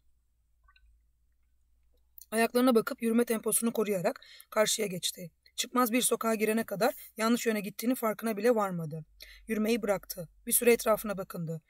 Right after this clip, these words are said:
Kurtuluş lokantasını geçtiğinin farkına vardı. Geriye doğru yürümeye koyuldu. Yürürken artık ayaklarına bakmıyordu. Bir yandan yürüyor,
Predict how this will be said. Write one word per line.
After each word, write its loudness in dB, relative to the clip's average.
Kurtuluş -2
lokantasını 0
geçtiğinin 0
farkına -4
vardı. -8
Geriye 6
doğru 4
yürümeye 0
koyuldu. -8
Yürürken 2
artık -2
ayaklarına 0
bakmıyordu. -4
Bir 0
yandan 4
yürüyor, -2